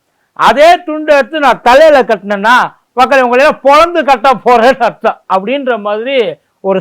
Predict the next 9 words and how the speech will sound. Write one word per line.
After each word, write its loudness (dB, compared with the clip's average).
செம்ம 2
பஞ்சு -4
வச்சிருப்பான். -12
இப்ப -2
மோடி 4
ஐயா 2
கவர்மெண்ட் -2
முண்டாசை 2
கட்டிக்கிட்டு -8